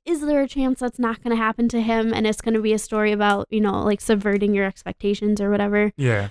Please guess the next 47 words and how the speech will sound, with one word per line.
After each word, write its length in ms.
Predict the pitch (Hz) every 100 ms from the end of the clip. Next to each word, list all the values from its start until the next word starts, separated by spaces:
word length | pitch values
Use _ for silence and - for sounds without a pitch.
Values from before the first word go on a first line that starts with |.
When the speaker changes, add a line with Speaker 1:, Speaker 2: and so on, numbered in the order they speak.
| - 135
Speaker 2:
Is 160 | 127
he 100 | 143
going 360 | 123 120 113 110
to 100 | -
fight 340 | - 110 101 104
it? 160 | 101 -
Speaker 1:
Yeah. 420 | - 220 214 202 202 _ -
Speaker 2:
Is 160 | 117
that, 160 | 113 117
is 140 | 127 117
it 120 | 120
going 300 | 123 113 110
to 100 | 107
be, 420 | 113 107 107 104 - - -
like, 480 | - 113 104 - - _ _ _ _ _ 131
the 180 | 120
struggle 720 | 113 - 117 104 104 104 104 101 _ _ _
Speaker 1:
Mm-hmm. 200 | 247 214
Speaker 2:
of 120 | 131 113
a 100 | 104
person 400 | 113 110 - 110
in 120 | 107
mental 300 | 104 104 107
illness? 360 | 107 107 104 - - _ -
It's 160 | 165
also, 540 | 196 233 233 185 139 127
The 120 | 131
Shining, 480 | 123 160 160 123 113
the 140 | 104 113
concept 420 | 151 170 160 127
of 100 | 120
The 80 | 113
Shining 360 | - 127 110
is 120 | 107 110
essentially 600 | 107 151 143 - 127 113
the 140 | 110
rich 300 | 110 120 -
white 260 | 117 117 -
person 400 | 123 120 131 123
version 580 | 123 123 127 131 123 -
of 340 | 110 110 107 107
A 60 |
Cabin 360 | - 110 107 113
in 80 | 110
the 60 |
Woods 220 | 107 117 120
story. 340 | 135 131 139